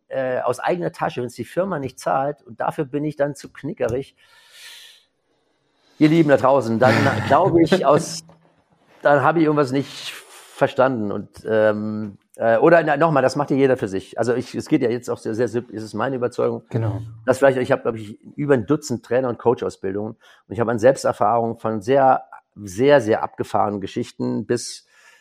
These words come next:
Speaker 1: hochwissenschaftlichen Dingen. Ich habe, äh, auch da wenig ausgelassen und wenn da irgendeine Quintessenz, äh, heißt, ey, du musst die Sachen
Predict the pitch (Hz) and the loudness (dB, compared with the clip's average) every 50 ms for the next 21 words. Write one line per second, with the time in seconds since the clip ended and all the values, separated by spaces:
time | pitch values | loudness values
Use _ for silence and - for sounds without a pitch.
0 | _ _ - 135 147 113 127 139 123 117 127 117 - 123 120 104 120 127 135 131 | _ _ -2 -2 0 0 0 -2 -2 0 -2 -4 -2 -4 -4 -4 -2 -2 -2 -2
1 | - - 123 113 113 - _ - 110 98 - - 104 101 - 117 120 131 120 104 | -2 -4 -6 -6 -10 -16 _ -12 -12 -12 -10 -10 -10 -4 0 0 2 2 0 -2
2 | 101 110 120 123 110 95 - 101 117 - - - 92 92 87 - 104 101 - 104 | -4 -6 -6 -6 -8 -8 -6 -8 -8 -8 -10 -8 -8 -8 -8 -8 -10 -12 -10 -10
3 | 104 92 95 104 104 104 104 110 - - _ _ - 113 123 151 160 131 107 113 | -10 -8 -6 -4 -4 -2 -2 -4 -4 -8 _ _ -6 -4 -2 -2 -2 -4 -6 -6
4 | 113 107 _ - 120 127 - - - - 92 95 104 104 - - _ _ _ _ | -6 -8 _ -8 -8 -8 -8 -10 -10 -8 -8 -8 -8 -12 -14 -18 _ _ _ _
5 | _ _ _ _ _ _ - 104 107 113 117 - - 104 107 113 117 104 101 - | _ _ _ _ _ _ 0 2 4 4 2 0 -2 -2 0 0 0 -2 -6 -12
6 | _ _ - 120 113 113 120 117 - - 123 110 113 110 117 123 117 117 120 113 | _ _ -6 -4 -4 -4 -4 -6 -8 -12 -6 -2 -2 -2 -2 -2 -4 -6 -6 -8
7 | 104 | -12